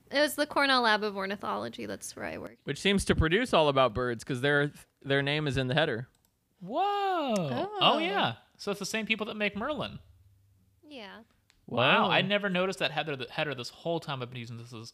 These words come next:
Speaker 3: as a
Speaker 4: Me
Speaker 3: source.
Speaker 4: neither.
Speaker 1: Uh, anyways, <laughs> my name for the woodpecker is the downless woodpecker, because I think the last cool
Speaker 3: Aw.
Speaker 1: fact said that he is, in fact, naked.
Speaker 3: The what?
Speaker 1: Like other woodpeckers, hatchling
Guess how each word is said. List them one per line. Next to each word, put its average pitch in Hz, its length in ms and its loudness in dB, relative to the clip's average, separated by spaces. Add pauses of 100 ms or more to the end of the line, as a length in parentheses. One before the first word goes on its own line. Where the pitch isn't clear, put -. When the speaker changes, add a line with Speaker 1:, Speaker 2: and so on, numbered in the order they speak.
Speaker 3:
as 120 160 -4
a - 20 -16
Speaker 4:
Me - 20 -16 (180)
Speaker 3:
source. 240 100 -2
Speaker 4:
neither. 208 420 -4 (420)
Speaker 1:
Uh, 254 320 4
anyways, 285 480 2
<laughs> - 0 -
my 330 180 6 (200)
name 302 140 0
for 311 200 -2
the 302 240 -2
woodpecker 214 760 -6 (360)
is 208 320 -10 (480)
the 226 140 -2
downless 214 720 -2
woodpecker, - 640 -10
because 220 340 -8
I 226 80 -4
think 254 220 -6
the 302 120 0
last 226 280 2
cool 330 240 2
Speaker 3:
Aw. 117 100 4
Speaker 1:
fact 208 240 4
said 220 280 -8
that 208 240 -4
he 208 280 -6
is, 220 160 0
in 220 120 -2
fact, 196 260 -2
naked. 214 420 -10 (1120)
Speaker 3:
The 269 280 -4
what? 202 280 -2 (440)
Speaker 1:
Like 247 240 4
other 269 260 4
woodpeckers, 233 680 0
hatchling 269 300 2